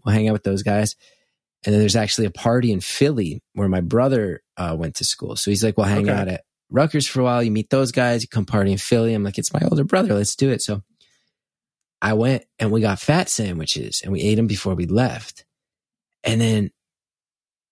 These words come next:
Speaker 1: this is, yeah, this is not, like, the parking lot story, but, but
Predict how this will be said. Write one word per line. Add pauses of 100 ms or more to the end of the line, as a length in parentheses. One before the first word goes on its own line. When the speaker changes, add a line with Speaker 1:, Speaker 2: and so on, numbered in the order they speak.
(520)
Speaker 1:
this
is,
yeah,
this
is
not,
like,
the
parking
lot
story,
but, (100)
but